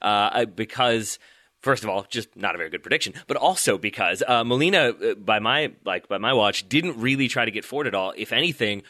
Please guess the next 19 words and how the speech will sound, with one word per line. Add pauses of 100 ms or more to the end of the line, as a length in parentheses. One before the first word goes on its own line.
(100)
would
move
inside
and
just
try
to
screen
Kylian
Mbappe
and
make
sure
that
he
was
never
really
open.